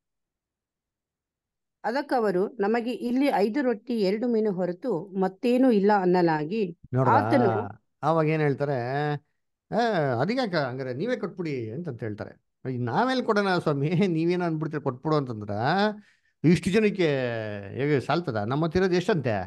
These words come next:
Speaker 2: ಐದು ರೊಟ್ಟಿ ಎರಡು
Speaker 1: ಎರಡು
Speaker 2: ಮೀನು,
Speaker 1: ಮೀನು.
Speaker 2: ಇಷ್ಟೇ ಇರೋ ಸ್ವಾಮಿ, ಇಷ್ಟರಲ್ಲಿ ಎಲ್ಲಿ ಕೊಡಕ್ಕಾಯ್ತದೆ ಅಂತ ಏನ್ ಮಾಡ್ತಾರೆ ಹೇಳ್ತಾರೆ, "ಐದು ರೊಟ್ಟಿ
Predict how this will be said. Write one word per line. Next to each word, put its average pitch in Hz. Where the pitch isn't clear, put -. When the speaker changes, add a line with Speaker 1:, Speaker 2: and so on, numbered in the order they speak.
Speaker 2:
ಐದು 170
ರೊಟ್ಟಿ 175
ಎರಡು 131
Speaker 1:
ಎರಡು 170
Speaker 2:
ಮೀನು, 151
Speaker 1:
ಮೀನು. 139
Speaker 2:
ಇಷ್ಟೇ 143
ಇರೋ 208
ಸ್ವಾಮಿ, 190
ಇಷ್ಟರಲ್ಲಿ 185
ಎಲ್ಲಿ 196
ಕೊಡಕ್ಕಾಯ್ತದೆ 180
ಅಂತ 170
ಏನ್ 165
ಮಾಡ್ತಾರೆ 143
ಹೇಳ್ತಾರೆ, 123
"ಐದು 127
ರೊಟ್ಟಿ 123